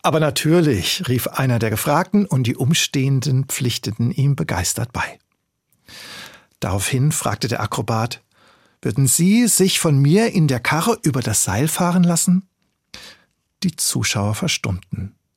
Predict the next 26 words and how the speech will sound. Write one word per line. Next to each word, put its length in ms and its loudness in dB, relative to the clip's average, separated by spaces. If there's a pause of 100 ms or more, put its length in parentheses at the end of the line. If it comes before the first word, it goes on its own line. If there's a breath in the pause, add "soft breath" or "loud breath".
(100)
schauten 440 -2
sich 320 -4
unsicher 460 2
an. 220 2
Nein, 360 4 (300 loud breath)
dazu 320 0
hatte 180 0
keiner 360 0
den 180 0
Mut. 280 -4 (460 loud breath)
Das 220 -4
trauten 400 0
sie 180 0
sich 420 -2
und 120 2
dem 120 2
Seiltänzer 680 0
dann 200 0
doch 240 -6
nicht 220 -8
zu. 240 -10 (1400 soft breath)
Da 140 -4
meldete 420 -2
sich 240 -4
ein 140 0
Mädchen. 500 -4